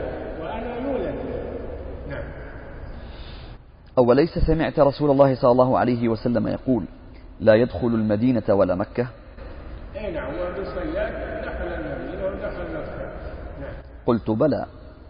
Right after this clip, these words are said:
Speaker 2: قال: فقد ولدت بالمدينة، وها أنا أريد مكة.
Speaker 1: نعم.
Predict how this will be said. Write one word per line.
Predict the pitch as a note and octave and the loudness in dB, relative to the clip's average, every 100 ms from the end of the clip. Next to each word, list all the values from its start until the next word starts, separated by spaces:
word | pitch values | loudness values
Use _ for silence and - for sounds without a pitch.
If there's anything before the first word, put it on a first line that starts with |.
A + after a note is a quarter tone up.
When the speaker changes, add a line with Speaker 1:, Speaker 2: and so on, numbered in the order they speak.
| - - | -20 4
Speaker 2:
قال: | A2 B2 | 6 6
فقد | A#2 - A#2 | 2 0 0
ولدت | A2+ B2 E3 - | 2 2 0 0
بالمدينة، | C#3+ A#2+ A2+ G#2 G#2+ F#2+ E2 - - - - - | 2 4 4 2 0 -2 -8 -16 -20 -20 -16 -2
وها | G#2+ C3 D3 - | 2 4 4 6
أنا | C3 A#2+ | 4 4
أريد | A2+ G#2+ A2 | 2 2 2
مكة. | A#2+ C#3+ - E2 - - - - - - - - | 2 0 -2 -4 -4 -14 -18 -18 -18 -18 -18 -16
Speaker 1:
نعم. | D3 | -16